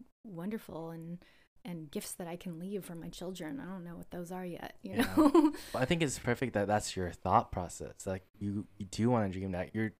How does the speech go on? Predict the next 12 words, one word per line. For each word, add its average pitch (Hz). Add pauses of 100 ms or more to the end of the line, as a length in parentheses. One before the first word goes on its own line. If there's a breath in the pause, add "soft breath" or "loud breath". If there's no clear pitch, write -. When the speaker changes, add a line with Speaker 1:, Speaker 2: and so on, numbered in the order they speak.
(120)
Speaker 2:
the 110
way 113
that 117
you 95
were 85 (140)
thinking, 95
you 113
don't 135
know 104
what 90
it 85
is, 90